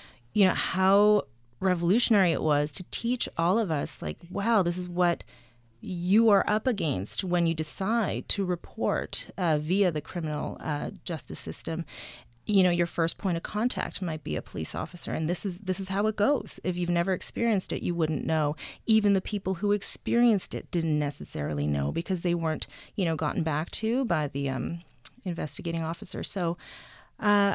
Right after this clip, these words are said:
I just think about that initial sense of curiosity and then being able to follow through with it.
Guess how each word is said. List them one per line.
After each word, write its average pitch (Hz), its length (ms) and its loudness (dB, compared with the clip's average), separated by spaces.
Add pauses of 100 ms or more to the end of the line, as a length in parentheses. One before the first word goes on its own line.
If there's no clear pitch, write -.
(140)
I 190 100 -2
just - 220 0
think 277 180 2
about 220 380 -2
that 202 180 0
initial 196 540 2
sense 190 280 -4
of 185 140 -8
curiosity 180 800 -4
and 185 200 0
then 170 100 0
being 175 220 0
able 170 220 -4
to 170 80 -4
follow 170 480 -2
through 180 420 -4
with 220 180 -2
it. 247 240 -2